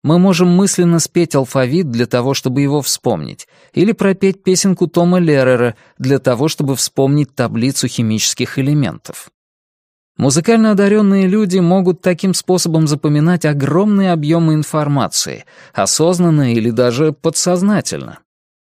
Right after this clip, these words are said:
Композитор Эрнст Тох, мне рассказывал об этом его внук Лоуренс Уэшлер,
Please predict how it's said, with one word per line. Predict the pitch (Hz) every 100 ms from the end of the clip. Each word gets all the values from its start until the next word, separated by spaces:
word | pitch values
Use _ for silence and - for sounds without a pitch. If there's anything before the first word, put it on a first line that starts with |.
| _
Композитор | 123 123 139 135 160 151 -
Эрнст | 151 143 131 - - -
Тох, | 196 - - - _ - -
мне | 131 127
рассказывал | 120 - 139 120 123
об | 123 143
этом | 156 117
его | 113 120
внук | 113 139 143
Лоуренс | 131 135 127 123 -
Уэшлер, | 127 139 - - - -